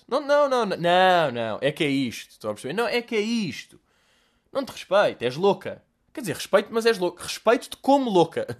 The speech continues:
<laughs> Assim é que eu respeito enquanto uma pessoa que não tem sanidade alguma. Também houve agora uma gaja que se casou consigo mesma.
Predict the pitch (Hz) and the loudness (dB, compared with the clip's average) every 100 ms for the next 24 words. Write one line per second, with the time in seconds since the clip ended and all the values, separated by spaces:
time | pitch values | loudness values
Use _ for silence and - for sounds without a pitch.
0 | - - - _ - 117 190 214 156 131 | -18 -20 -20 _ -6 -4 -2 -2 0 -2
1 | - - 185 233 220 185 180 135 143 - | -2 0 2 2 -2 -4 -4 -2 -6 -4
2 | 214 - - 311 247 - 180 185 - 202 | -6 -6 -6 -2 -2 2 0 0 -2 -2
3 | 170 151 185 196 - 302 294 233 226 143 | 2 4 4 2 2 2 2 -4 -4 -4
4 | 104 _ _ _ _ 135 156 156 175 175 | -6 _ _ _ _ -2 -2 0 4 4
5 | 180 165 120 147 151 165 _ _ _ - | 6 2 2 0 -2 -10 _ _ _ -8
6 | - - 165 156 185 170 160 - 165 131 | -8 -4 -4 -2 -6 -6 -8 -8 -8 -6
7 | 131 143 131 127 | -4 -4 -6 -12